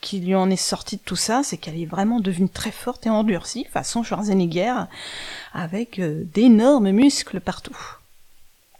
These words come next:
Bon, alors, ok, pourquoi pas, ça fait sourire, hein, quand on met l'image comme ça sur un, un gros bonhomme type Arnold Schwarzenegger. Mais, euh,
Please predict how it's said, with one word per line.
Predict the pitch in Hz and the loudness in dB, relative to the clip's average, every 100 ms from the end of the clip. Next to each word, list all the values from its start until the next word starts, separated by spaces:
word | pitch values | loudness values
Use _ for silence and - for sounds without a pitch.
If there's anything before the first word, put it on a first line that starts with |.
| - | -8
Bon, | 185 190 | -2 0
alors, | 151 190 | 2 0
ok, | 220 311 | 0 -4
pourquoi | - - 269 | -6 -4 -4
pas, | - 262 | -2 -6
ça | - 202 | -6 -8
fait | - | -6
sourire, | 233 - 233 254 220 | -6 -4 -2 -2 -2
hein, | 202 | -4
quand | - 180 - | -6 -10 -6
on | |
met | 185 175 | -4 -4
l'image | 170 185 196 190 160 | -4 -2 -2 -4 -6
comme | - 170 | -6 -6
ça | - 196 196 | -4 -4 -4
sur | - 185 175 | -8 -8 -6
un, | 165 156 156 156 | -6 -8 -8 -8
un | |
gros | 165 170 | -8 -4
bonhomme | 180 185 196 196 | -2 0 0 -2
type | - - | -6 -8
Arnold | 180 175 170 180 | -6 -4 -6 -6
Schwarzenegger. | - 180 185 208 233 262 - - - | -8 -8 -4 -4 -2 -4 -6 -20 -2
Mais, | 208 208 208 202 | 2 4 4 2
euh, | 185 185 180 180 175 170 165 165 | 2 -2 -2 -4 -4 -6 -6 -6